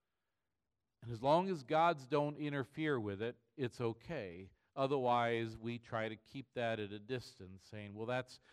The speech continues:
that's my area." When I hear that first person pronoun of my, I recognize the area that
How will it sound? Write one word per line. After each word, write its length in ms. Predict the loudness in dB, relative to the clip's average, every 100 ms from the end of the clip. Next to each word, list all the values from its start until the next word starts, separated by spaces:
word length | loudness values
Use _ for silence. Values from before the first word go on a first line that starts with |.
| _
that's 220 | -8 -6
my 480 | -6 -2 0 0 -4 -10
area." 420 | -14 -14 -16 -20 -20 _ _ _ _ _ _ _ _ _ _ _ _ _ _ _ _ _ _ _ _ _ _ _ _ _ _ _ _ _ _ _ _ _ -10
When 200 | 0 4
I 80 | 4
hear 260 | 4 4 6
that 180 | 4
first 420 | 2 0 0 0 -6
person 680 | -2 -2 -2 -6 -6 -8 -10 -18 _
pronoun 640 | 0 4 4 4 2 0 0
of 200 | -4 -4
my, 460 | 0 2 2 -2 -10 -16 -18 -8
I 440 | -2 2 2 0 -4 -8 -6
recognize 920 | 0 2 0 -4 -2 0 0 0 -2 -4
the 240 | -8 -4
area 340 | -2 2 2
that 160 | 0 -4